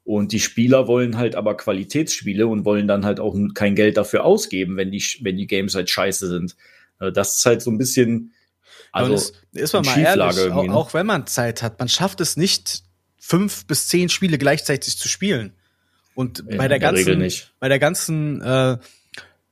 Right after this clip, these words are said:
Speaker 2: Release, bei den ganzen Releases letztes Jahr,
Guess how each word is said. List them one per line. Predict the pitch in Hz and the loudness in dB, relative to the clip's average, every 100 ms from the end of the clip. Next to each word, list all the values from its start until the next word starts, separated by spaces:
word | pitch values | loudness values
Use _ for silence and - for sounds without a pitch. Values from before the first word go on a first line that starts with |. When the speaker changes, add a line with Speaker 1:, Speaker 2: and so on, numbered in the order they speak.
| _ - | _ 2
Speaker 2:
Release, | 139 160 190 - - - _ _ | 4 4 2 0 -6 -8 _ _
bei | 139 | 2
den | 143 | 4
ganzen | 160 190 156 | 4 4 2
Releases | 143 196 214 143 | 4 2 2 0
letztes | 135 120 - - | 0 0 -2 -2
Jahr, | 120 110 104 | 0 0 -4